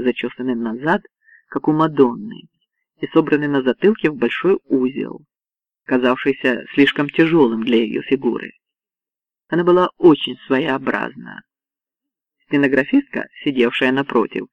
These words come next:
тоже выглядела необычайно мило. По всей вероятности, Хаймер окружил себя только такими, которые, во всяком случае, были выше среднего. «У шефа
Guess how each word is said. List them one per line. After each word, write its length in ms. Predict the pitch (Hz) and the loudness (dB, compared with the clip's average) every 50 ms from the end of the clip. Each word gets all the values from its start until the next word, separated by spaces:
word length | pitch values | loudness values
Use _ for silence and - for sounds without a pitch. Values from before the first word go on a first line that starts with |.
| _ _ _ _ _ _ _ _ - | _ _ _ _ _ _ _ _ 0
тоже 240 | - 165 196 233 220 | 0 2 2 2 2
выглядела 600 | 170 180 175 175 170 165 170 185 170 151 170 - - | 2 0 0 0 -2 -2 0 0 0 0 -2 -4 -6
необычайно 880 | - 156 165 170 170 170 151 170 170 - - 120 117 123 117 120 120 | -4 -2 0 2 0 2 2 0 0 0 -4 -6 -6 -6 -8 -8 -6
мило. 420 | 127 127 123 113 127 - - - _ _ _ _ _ _ _ _ _ _ _ _ _ _ _ _ _ _ _ _ _ _ _ _ | -6 -6 -6 -6 -8 -14 -16 -18 _ _ _ _ _ _ _ _ _ _ _ _ _ _ _ _ _ _ _ _ _ _ _ _
По 100 | 143 139 | -2 -2
всей 200 | - - 135 123 | 2 2 2 2
вероятности, 720 | 117 113 123 123 156 208 - - 143 - - - 113 - - - - - _ _ | 4 2 2 2 0 0 -2 -4 -10 -8 -6 -6 -6 -6 -10 -20 -20 -20 _ _
Хаймер 460 | - - 143 156 196 180 151 - - | -4 2 2 2 4 2 0 -2 0
окружил 480 | - 139 - - 151 147 143 147 165 175 - - | -2 -4 -2 2 2 2 4 4 2 0 0 0
себя 180 | 151 147 151 | 2 2 2
только 360 | - - 170 180 170 - 139 | 2 4 2 2 4 2 -2
такими, 400 | - - 131 127 - 226 247 233 | 0 0 -4 -2 0 0 0 0
которые, 420 | - - - - 147 147 135 131 131 | 0 -4 -2 0 2 2 4 2 2
во 140 | 120 127 127 | 0 -2 -2
всяком 320 | - 131 127 160 165 170 | -2 -2 -2 -2 -6 -4
случае, 400 | - 180 185 - - 180 180 160 | -4 -4 -2 0 2 2 2 2
были 440 | 135 135 143 143 143 139 143 143 - - | 2 2 4 4 6 8 6 4 4 0
выше 480 | - 139 143 147 151 143 - - 156 - - | -4 -2 2 2 2 2 2 -2 -4 -2 0
среднего. 520 | 196 180 139 - - - 104 104 107 - _ _ _ _ _ _ _ _ _ _ _ _ _ _ _ _ _ _ _ _ _ _ _ | 0 0 0 -2 -6 -10 -12 -12 -12 -14 _ _ _ _ _ _ _ _ _ _ _ _ _ _ _ _ _ _ _ _ _ _ _
«У 120 | - 233 | 2 2
шефа 480 | 233 - 285 294 - 311 294 285 277 | 4 6 2 4 6 6 6 6 4